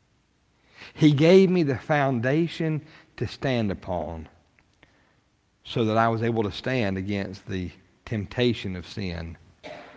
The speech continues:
the attacks of Satan. And so when we fight this spiritual warfare,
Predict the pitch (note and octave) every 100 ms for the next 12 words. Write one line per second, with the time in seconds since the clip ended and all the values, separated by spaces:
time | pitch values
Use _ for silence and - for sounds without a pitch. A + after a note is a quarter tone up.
0 | - - G#2+ - A#2+ G#2+ - G2+ - G#2
1 | G2 G2 G2+ G2 - A2+ A2+ G#2+ - -
2 | - - _ _ _ _ _ _ _ C3+
3 | B2+ A2 - - - C#3+ C3+ A#2 - A#2
4 | G#2 - F#2+ G2 F2+ G2 F#2 F#2+